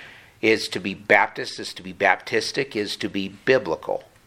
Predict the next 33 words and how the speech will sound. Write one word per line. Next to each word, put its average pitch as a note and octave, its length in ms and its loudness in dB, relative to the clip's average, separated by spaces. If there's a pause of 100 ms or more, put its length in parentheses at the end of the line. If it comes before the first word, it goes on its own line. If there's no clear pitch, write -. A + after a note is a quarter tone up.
(1800)
And, C3+ 140 6
and, C3 180 0
and C3+ 160 2
I C#3+ 120 4
believe D#3 320 -2
for C3+ 140 4
us B2+ 180 2
to A2+ 80 -10
be G#2+ 140 -8
biblical, A#2+ 500 2
we G#2+ 120 -2
must G#2+ 380 0
follow A#2+ 300 6
the G#2 100 0
Word A2 240 6
of G#2 80 0
God. A2+ 340 6
That G#2+ 240 0
doesn't D3+ 380 -6
mean A#2+ 320 -4
that G#2+ 160 2
somebody A#2+ 340 2
who A2+ 120 -2
goes A2 260 4
to G2+ 140 2
an F#2+ 160 2
E-Free A#2+ 420 0
church A#2+ 460 4
or E2+ 100 4
a F2 60 0
Methodist A2+ 480 2
church A#2+ 360 2
or F2+ 120 -4